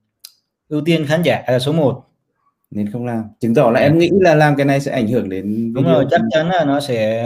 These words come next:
Speaker 1: ảnh hưởng. Nhưng mà một số anh em có thể làm hay, giống như là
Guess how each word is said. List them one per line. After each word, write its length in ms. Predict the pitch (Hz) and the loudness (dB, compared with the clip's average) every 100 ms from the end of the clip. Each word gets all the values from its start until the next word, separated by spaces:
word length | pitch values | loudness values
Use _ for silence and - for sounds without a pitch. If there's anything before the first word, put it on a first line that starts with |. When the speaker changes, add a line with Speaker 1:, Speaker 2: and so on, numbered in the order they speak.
| 123 127 131 | -4 -4 -6
Speaker 1:
ảnh 140 | 110 104 | -6 -4
hưởng. 320 | 104 107 135 - _ _ _ - | -4 -6 -10 -16 _ _ _ -8
Nhưng 200 | 143 151 | -6 0
mà 280 | 147 135 | 0 2
một 280 | 135 135 135 | 2 4 2
số 140 | 131 151 | 2 2
anh 120 | 170 | 2
em 160 | 165 | 2
có 80 | 165 | 2
thể 160 | 147 127 | 4 4
làm 180 | 135 139 | 2 2
hay, 220 | 151 156 | -2 -2
giống 120 | 156 | -2
như 60 | 180 | 0
là 160 | 165 | 0